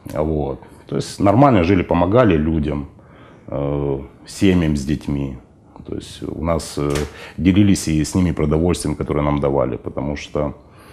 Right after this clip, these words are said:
э, ну, этот вопрос сейчас надо поднимать. Э, гражданское население, которое, которое там находится, ну, оно страдает. Э, подбили станцию,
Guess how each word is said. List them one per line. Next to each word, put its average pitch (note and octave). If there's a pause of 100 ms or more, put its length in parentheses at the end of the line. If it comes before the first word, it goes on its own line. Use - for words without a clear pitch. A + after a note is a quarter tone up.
(320)
э, C2 (180)
ну, C#2+
этот D#2+
вопрос F2+
сейчас G2+
надо C2+
поднимать. F2+ (640)
Э, D2+
гражданское D#2+
население, D#2+
которое, D2+
которое D#2
там D2
находится, D#2 (600)
ну, -
оно G2
страдает. - (680)
Э, B1+ (1700)
подбили F2
станцию, -